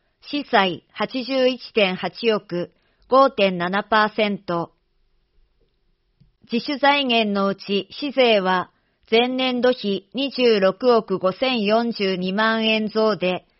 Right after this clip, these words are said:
四点九パーセントの増。所得環境などの緩やかな改善や、新規設備投資の増加などから全体として増収の見込みです。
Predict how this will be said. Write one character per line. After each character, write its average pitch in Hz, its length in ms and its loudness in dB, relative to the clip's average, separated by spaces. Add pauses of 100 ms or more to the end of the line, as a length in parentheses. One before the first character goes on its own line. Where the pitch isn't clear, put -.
(160)
四 262 280 0
点 202 260 -2
九 240 260 0
パ 240 220 4
ー 240 80 -4
セ 247 160 -2
ン 240 80 -6
ト 190 140 -4
の 175 140 -6
増。 180 420 -2 (800)
所 247 180 -2
得 285 280 -2
環 277 260 2
境 240 240 2
な 214 140 0
ど 202 120 -2
の 196 80 -2
緩 202 300 -2
や 254 140 4
か 214 120 -2
な 196 140 -2
改 202 240 0
善 196 280 -2
や、 190 280 -2 (420)
新 277 200 -2
規 - 220 -12
設 233 260 0
備 247 180 -6
投 254 240 2
資 214 160 -10
の 196 160 0
増 220 240 0
加 233 160 2
な 233 120 2
ど 214 120 -2
か 190 160 0
ら 180 240 -2 (100)
全 226 240 -2
体 226 300 0
と 226 120 0
し - 120 -12
て 220 100 4
増 220 260 2
収 240 280 0
の 220 140 -2
見 208 140 -4
込 214 140 -2
み 202 140 -4
で 190 180 0
す。 202 60 -20